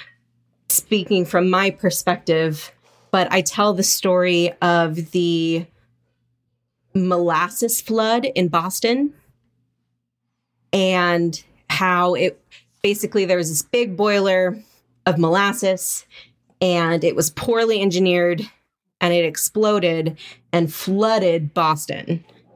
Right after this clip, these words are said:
with molasses. And the, it was this horrible, horrible thing.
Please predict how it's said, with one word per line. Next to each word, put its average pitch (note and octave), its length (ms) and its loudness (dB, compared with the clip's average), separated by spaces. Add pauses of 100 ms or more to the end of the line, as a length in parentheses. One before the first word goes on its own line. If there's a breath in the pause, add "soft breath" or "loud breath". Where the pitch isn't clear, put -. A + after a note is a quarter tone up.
(120)
with E3 420 -2
molasses. D#3 800 -2 (1080 loud breath)
And E3+ 640 0 (180)
the, F3 520 2 (460 loud breath)
it - 40 2
was E3 140 0
this - 160 -2
horrible, D#4+ 400 0
horrible G#3+ 300 0
thing. D#3 360 -2